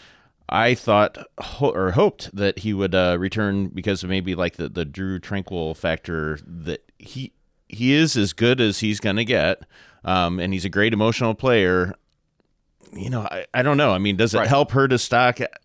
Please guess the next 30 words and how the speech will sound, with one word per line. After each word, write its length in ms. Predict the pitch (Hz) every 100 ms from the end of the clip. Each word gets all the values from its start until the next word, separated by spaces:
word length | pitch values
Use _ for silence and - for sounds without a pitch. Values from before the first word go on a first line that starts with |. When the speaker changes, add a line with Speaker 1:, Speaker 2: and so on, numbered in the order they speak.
| - - - -
Speaker 1:
I 100 | 110
don't 140 | 117 98
know. 200 | 80 78
So 180 | -
Speaker 2:
Yeah, 180 | 101 101
his 160 | 101 151
Speaker 1:
<laughs> 40 |
Speaker 2:
stock 260 | - 277 -
wasn't 300 | 170 165 160
gonna 140 | 156
improve 480 | 147 123 - 156 151
by 120 | 127 117
coming 300 | 135 123 110
back 220 | 107 -
next 140 | 104
Speaker 1:
Yeah. 100 | 110
Speaker 2:
year. 120 | 80 151
It's 140 | 190
just 200 | 170 143
whether 180 | 143 135
or 40 |
not 160 | 123 117
he 100 | 120
wanted 320 | 117 113 107
to, 180 | 98 98 - _ _
to 100 | -
be 260 | 110 123 123
here 140 | 123
longer 420 | 110 120 120 98
versus, 420 | 90 110 107 113